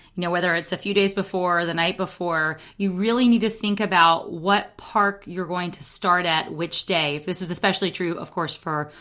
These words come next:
multi-day vacations where you're park hopping or doing one park one day and another park the other day. And here is the reason. So Disneyland has a different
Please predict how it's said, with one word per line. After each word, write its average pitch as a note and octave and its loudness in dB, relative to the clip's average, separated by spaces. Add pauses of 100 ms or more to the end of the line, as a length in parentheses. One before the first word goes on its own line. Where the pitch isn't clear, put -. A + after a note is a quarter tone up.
(140)
multi-day E3+ 0
vacations D#3 -4
where D#3 -6
you're D3+ -4
park E3 -2
hopping D#3 -2
or C#3 -6
doing D3+ -6
one D#3 -2
park D#3+ -2
one D#3+ -4
day D3 -2
and C#3 -8
another D#3 -6
park D#3 -8
the D#3+ -6
other D3+ -8
day. D3 -14
And E3 -4
here A#3+ 2
is F#3+ 4
the F3+ -4
reason. G3 -2 (220)
So G3+ 2
Disneyland D4+ 2
has A3+ 2
a G#3+ 4
different G#3 0